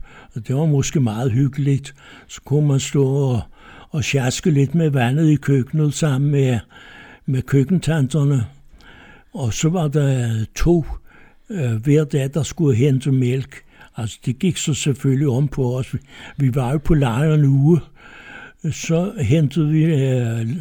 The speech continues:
mælk på nabogården, som hed Aspersgård, hvor så... Øh, Svend Madsen, som senere blev missionær,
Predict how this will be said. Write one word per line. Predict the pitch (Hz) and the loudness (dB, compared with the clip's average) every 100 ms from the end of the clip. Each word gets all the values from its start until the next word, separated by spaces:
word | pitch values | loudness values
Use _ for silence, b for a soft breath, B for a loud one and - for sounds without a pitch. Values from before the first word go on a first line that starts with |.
| 117 | -6
mælk | 202 131 160 175 - - B B - | 0 4 4 0 -8 -20 B B -4
på | 151 | 2
nabogården, | 139 139 139 175 185 160 123 113 131 | 4 2 0 -2 -2 0 -2 -2 -4
som | - 139 | -2 0
hed | 113 208 | 0 0
Aspersgård, | 165 139 - 170 - - 135 - - B B B B B B - | -2 -6 -4 -4 -4 -4 -4 -6 -18 B B B B B B -8
hvor | 156 151 147 135 139 | -4 -2 -2 -2 -2
så... | 127 - 165 | -4 -4 -2
Øh, | 190 151 131 127 - b b b | 0 0 -2 -6 -12 b b b
Svend | - - 165 135 | -8 2 4 4
Madsen, | 127 113 - - 151 - b b | 4 0 -2 0 -2 -2 b b
som | - 170 156 | -8 -2 -2
senere | - 135 139 143 165 | 0 0 2 2 0
blev | 156 185 | 0 2
missionær, | 151 135 - 160 147 156 | 4 2 -2 -2 0 0